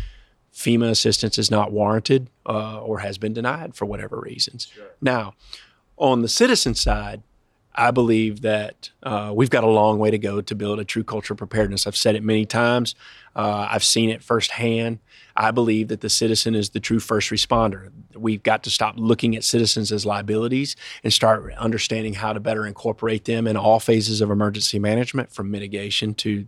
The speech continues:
Speaker 1: to the recovery phase. But I think it's also time to reflect back on, are our efforts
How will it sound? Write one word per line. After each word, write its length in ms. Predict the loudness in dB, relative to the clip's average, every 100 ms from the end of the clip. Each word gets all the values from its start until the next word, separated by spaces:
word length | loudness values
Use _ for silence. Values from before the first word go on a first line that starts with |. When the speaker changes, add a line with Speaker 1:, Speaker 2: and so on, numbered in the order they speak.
| -6
Speaker 1:
to 100 | -2
the 80 | 2
recovery 460 | 2 2 2 2 2
phase. 420 | 2 2 0 -6 -16 -16 -16 -18 -20 _ -16 -16 -4
But 320 | 0 2 0 -4
I 120 | -4
think 200 | 0 0
it's 140 | 2 4
also 340 | 4 4 2
time 300 | 2 0 0
to 120 | 0
reflect 500 | 0 0 0 0 0
back 300 | 0 0 2
on, 320 | 4 4 4 0 -10 -20 _
are 260 | 4 6 8
our 220 | 6 8
efforts 760 | 8 6 2 -6 -4 -4 -4